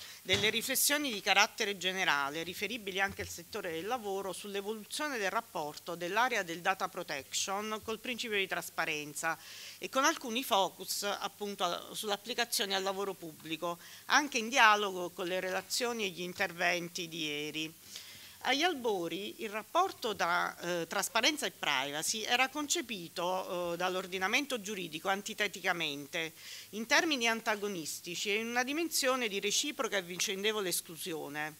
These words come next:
Ciò in quanto, come si ricorderà, la privacy era inizialmente intesa in senso strenuamente protettivo o positivo, cioè come diritto della persona di, eh, limitazione e di controllo sulla circolazione e sul trattamento altrui,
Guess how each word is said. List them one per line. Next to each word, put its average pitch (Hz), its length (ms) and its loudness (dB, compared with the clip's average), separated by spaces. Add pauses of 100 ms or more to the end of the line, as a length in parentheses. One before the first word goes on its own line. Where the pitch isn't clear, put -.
(640)
Ciò 349 140 6
in 339 140 6
quanto, 175 400 4
come 302 220 -2
si 254 120 0
ricorderà, 185 1000 0
la 247 200 2
privacy 180 680 4
era 220 140 2
inizialmente 254 720 -2
intesa 196 440 -4
in 202 120 -6
senso 262 580 0
strenuamente 247 1200 2
protettivo 233 640 -4
o 214 40 -2
positivo, 165 880 -6 (460)
cioè 277 220 6 (260)
come 220 480 2
diritto 247 440 -2
della 196 240 4
persona 185 1000 0
di, 233 500 -2
eh, 170 500 -2
limitazione 226 680 0
e 240 40 -2
di 202 120 -4
controllo 180 800 0
sulla 190 260 -6
circolazione 226 720 -2
e 170 40 -6
sul - 220 -12
trattamento 233 580 -2
altrui, 185 640 -6